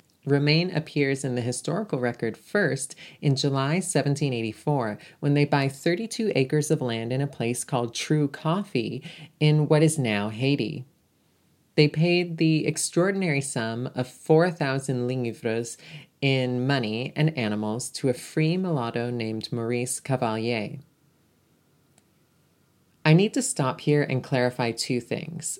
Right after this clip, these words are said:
First, I will be using some language for racial designations in this episode that is inappropriate for common use in twenty twenty.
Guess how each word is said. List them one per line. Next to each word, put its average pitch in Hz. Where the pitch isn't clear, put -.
First, -
I 139
will 160
be 170
using 143
some 139
language 127
for 120
racial 131
designations 123
in 139
this 165
episode 117
that 117
is 113
inappropriate 147
for -
common 127
use 113
in 120
twenty 107
twenty. 131